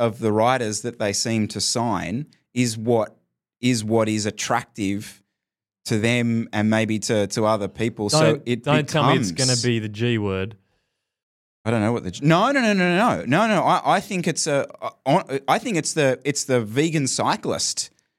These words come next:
Speaker 1: event. So it's, it's got some road, it's got some, some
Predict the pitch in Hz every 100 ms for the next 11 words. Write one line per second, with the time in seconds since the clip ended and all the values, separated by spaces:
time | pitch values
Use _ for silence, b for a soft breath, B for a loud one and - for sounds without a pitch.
0 | _ 113 110 92 80 - _ _ - -
1 | 135 120 - - 123 - - 151 - 135
2 | 127 131 139 104 110 113 - 127 - 131
3 | 113 110 - - 120 104 98